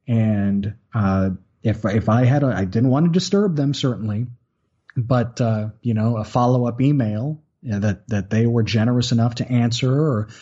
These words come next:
a question in the moment leading up to, you know, hey, you know, what's your, wh-, why do you have, uh,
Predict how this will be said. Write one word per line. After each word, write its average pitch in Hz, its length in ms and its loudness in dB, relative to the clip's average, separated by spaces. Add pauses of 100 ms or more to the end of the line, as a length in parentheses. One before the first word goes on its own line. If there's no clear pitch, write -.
(160)
a 110 60 -2
question 131 540 -2
in 123 100 2
the 120 80 0
moment 123 480 2
leading 123 300 0
up 120 200 -4
to, 147 200 -4
you 156 140 -2
know, 143 180 -4
hey, 147 180 -4
you 175 160 -4
know, 156 100 -6
what's 165 420 -6
your, 160 320 2 (800)
wh-, 156 180 0
why 147 220 2
do 190 80 2
you 175 100 2
have, 131 500 -4
uh, 135 300 -4